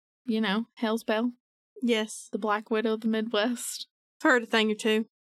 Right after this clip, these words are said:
Speaker 1: Yeah.
Speaker 2: Yeah.
Speaker 1: And I thought it was high time that we covered a female serial killer or a female murderer in general,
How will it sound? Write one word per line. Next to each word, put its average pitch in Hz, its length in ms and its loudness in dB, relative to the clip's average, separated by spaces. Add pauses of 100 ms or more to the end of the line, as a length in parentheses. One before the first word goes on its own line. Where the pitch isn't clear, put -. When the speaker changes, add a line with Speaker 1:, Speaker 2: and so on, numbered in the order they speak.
(140)
Speaker 1:
Yeah. 180 240 0 (280)
Speaker 2:
Yeah. - 140 -10 (400)
Speaker 1:
And 226 160 2
I 247 140 4
thought 262 160 2
it 254 40 -2
was 220 200 2
high 214 220 2
time 180 340 0
that 170 160 0
we 170 300 2
covered 175 540 -2
a 170 260 0 (160)
female 202 500 -2
serial 170 400 -2
killer 170 260 -2
or 165 200 0
a 175 40 -4
female 185 320 0
murderer 185 420 0
in 214 140 -2
general, 233 400 -4